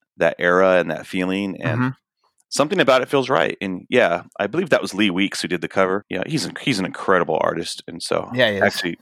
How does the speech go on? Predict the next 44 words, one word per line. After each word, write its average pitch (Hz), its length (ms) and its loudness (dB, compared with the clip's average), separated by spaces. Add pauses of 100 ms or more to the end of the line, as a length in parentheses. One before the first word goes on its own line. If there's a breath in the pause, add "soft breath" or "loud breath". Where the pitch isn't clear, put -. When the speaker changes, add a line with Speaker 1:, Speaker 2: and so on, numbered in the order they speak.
Speaker 1:
actually 98 300 2
glad 87 220 2
to 90 60 -4
see 90 160 -4
him 80 240 -6
popping 85 280 0
back 78 200 -4
up. - 200 -4
So, - 120 -10 (360 soft breath)
so - 100 0
yeah, 120 200 4
check - 280 0
out 113 140 4
Batman 127 300 2
Annual, 120 420 0
uh, 98 140 2
number 98 200 -2
four - 300 -8 (260)
as 92 120 -6
well. - 240 -6 (320)
Speaker 2:
Batman 120 240 -6
Annual. 123 180 -4 (160 loud breath)
And 185 100 2
if 214 100 0
you 220 100 2
haven't 294 260 2
read 151 200 2
Batman 135 320 2
Year 123 160 -4
One, 110 360 -2
why 170 100 -6
don't 277 120 -8
you - 60 -14
go 185 60 0
ahead 175 80 2
and 143 60 -10
check 143 200 -10
that 123 120 0
one 117 120 -10
out 101 120 -14
too? 107 200 -16 (360)
Speaker 1:
Oh, 139 140 4
yeah. 87 240 0
Speaker 2:
Uh, 139 380 4